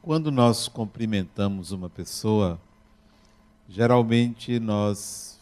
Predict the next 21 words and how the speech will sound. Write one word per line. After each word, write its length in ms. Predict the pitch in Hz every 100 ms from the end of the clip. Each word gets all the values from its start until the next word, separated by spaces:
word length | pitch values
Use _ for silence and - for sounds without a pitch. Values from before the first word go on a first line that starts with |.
| -
fazemos 560 | 104 87 101 104 95
uma 180 | 98 98
pergunta: 960 | 92 104 92 87 101 110 95 85 78 76 _ _ _ _ _ _ _ _
"Como 380 | - 113 113 127
vai?" 560 | 104 92 95 95 92 85 - - _ _ _ _ _ _ -
Ou 140 | 101
"Como 420 | - - 110 107
vai 300 | 95 98 101
você?" 600 | 92 95 90 - 101 98 90 - _ _ _ _ _ _ _ _ _ _ _
Na 140 | 131 151
realidade, 600 | 160 165 147 135 139 135
o 40 |
que 140 | - 131
nós 280 | 120 113
queremos 440 | - 107 98 92 87
saber 600 | - 87 82 107 113 92 - _ _ _ _ _ _ _ _ _ _ - _ _ _ -
é 100 | 127
como 400 | - - 156 135
a 60 |
pessoa 520 | 117 113 101 113 117 104
vem. 720 | 95 92 104 101 101 95